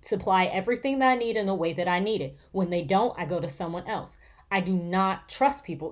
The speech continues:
<laughs> easily, y'all. Like, that might be part of my problem. That's how I dealt with it.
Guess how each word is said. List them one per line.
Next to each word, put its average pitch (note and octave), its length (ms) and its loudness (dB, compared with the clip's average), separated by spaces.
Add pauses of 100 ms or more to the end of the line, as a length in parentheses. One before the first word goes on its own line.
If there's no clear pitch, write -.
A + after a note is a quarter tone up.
<laughs> C#3 80 -2
easily, F3 320 -2
y'all. F3+ 440 2
Like, A#3 300 -2 (440)
that A3+ 180 4
might C4 140 10
be B3 100 4
part A3 220 10
of G3+ 60 6
my G3 140 4
problem. D#3 240 -6
That's A3+ 160 6
how C#4 120 12
I A#3 80 12
dealt F#3+ 240 2
with D3+ 180 -8
it. - 160 -16